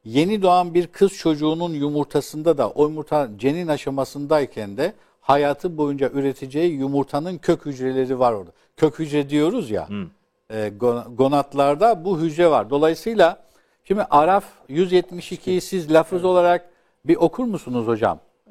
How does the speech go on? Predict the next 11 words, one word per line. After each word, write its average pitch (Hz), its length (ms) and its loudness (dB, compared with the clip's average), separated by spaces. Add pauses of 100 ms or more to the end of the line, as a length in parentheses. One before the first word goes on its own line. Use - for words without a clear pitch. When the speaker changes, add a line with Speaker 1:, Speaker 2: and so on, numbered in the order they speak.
Speaker 2:
Ha, 123 160 -14
"Ve 156 140 0
iz 180 100 -2
ahaza 165 460 0
rabbuke 180 680 -4
min 160 300 -8
beni 160 360 -2
Adem'e 165 640 0
min 160 320 -6
zuhurihim 165 880 -2
zürriyetehum." 147 1080 -2